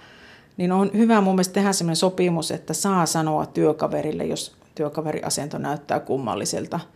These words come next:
Et kyllähän se on sitä tietynlaista työsuojelua myöskin se, että,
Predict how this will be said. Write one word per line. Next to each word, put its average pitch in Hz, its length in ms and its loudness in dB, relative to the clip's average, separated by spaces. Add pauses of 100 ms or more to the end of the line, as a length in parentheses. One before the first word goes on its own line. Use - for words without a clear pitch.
(280)
Et - 80 -12
kyllähän 180 320 4
se 196 100 4
on 175 100 4
sitä 156 320 4 (600)
tietynlaista 165 520 4
työsuojelua 160 680 2
myöskin 165 360 -4
se, - 160 -2
että, - 320 -4